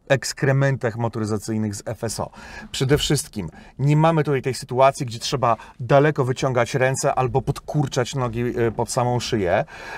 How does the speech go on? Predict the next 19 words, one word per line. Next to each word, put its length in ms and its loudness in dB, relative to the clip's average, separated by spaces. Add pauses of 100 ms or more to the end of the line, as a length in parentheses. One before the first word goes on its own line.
Tak 200 2
więc 320 0 (360)
można 280 2
tutaj 300 2
usiąść 420 -2 (100)
stosunkowo 1000 -2
wygodnie. 420 -4
Idealnie 480 2
nie 180 0
jest, 180 -2
bo 420 0
kierownica 480 -4
jest 200 -4 (100)
przesunięta 760 -2
względem 440 -2
fotela 380 2
odrobinę 760 0
w 160 -8
prawo, 500 2